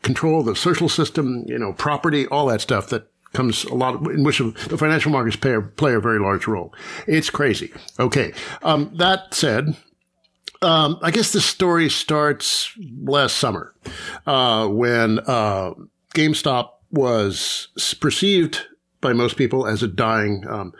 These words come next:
brick and mortar retailer. Um, it, it was, you know, even before covid, uh, people were not going to the mall and buying, uh, their video games. I know nothing about video games, so th-, I'm the last guy who can talk about that part of it.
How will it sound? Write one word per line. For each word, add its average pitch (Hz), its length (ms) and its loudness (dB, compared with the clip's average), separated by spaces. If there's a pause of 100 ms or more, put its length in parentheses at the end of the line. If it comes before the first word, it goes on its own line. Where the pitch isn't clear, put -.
(280)
brick 147 180 -2
and 120 80 2
mortar 117 260 2
retailer. 135 720 0
Um, 87 240 -10
it, 104 200 -6 (200)
it 123 160 -6
was, - 380 -6
you 110 80 -6
know, - 140 -14 (180)
even 175 220 4
before 151 380 0
covid, 143 560 0 (340)
uh, 104 400 0
people 131 320 0
were 92 120 0
not 113 320 -2 (240)
going 110 220 2
to 95 440 -6
the 135 120 0
mall 107 340 0
and 85 160 -6
buying, 95 420 -6
uh, 92 180 -8
their 104 180 -4
video 117 280 2
games. 113 320 -2 (140)
I 151 100 2
know 202 140 2
nothing 156 260 2
about 131 200 2
video 120 260 2
games, 107 300 0
so 101 440 -4
th-, 107 180 -4
I'm 110 120 -2
the 107 80 0
last 107 240 0
guy 123 80 0
who 101 100 -4
can - 140 -12
talk 107 200 -6
about 90 180 -8
that 101 180 -6
part 101 160 -4
of 82 60 -8
it. 92 100 -8